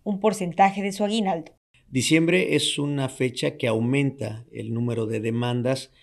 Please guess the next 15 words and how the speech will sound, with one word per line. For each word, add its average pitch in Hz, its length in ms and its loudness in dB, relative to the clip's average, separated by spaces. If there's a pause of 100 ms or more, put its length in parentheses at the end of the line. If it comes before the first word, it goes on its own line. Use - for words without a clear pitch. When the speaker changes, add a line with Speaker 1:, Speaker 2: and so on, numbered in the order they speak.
(300)
Speaker 2:
eh, 117 420 2
siempre 139 380 4
buscando 127 460 0
acceder 113 420 0
a 120 60 0
lo 110 120 -2
que 110 120 -2
es 107 140 -2
el 120 100 2
aguinaldo, 117 560 2
¿no? 110 200 -6
Que 117 100 -6
es - 100 -8
una 117 200 -2
prestación 131 680 -2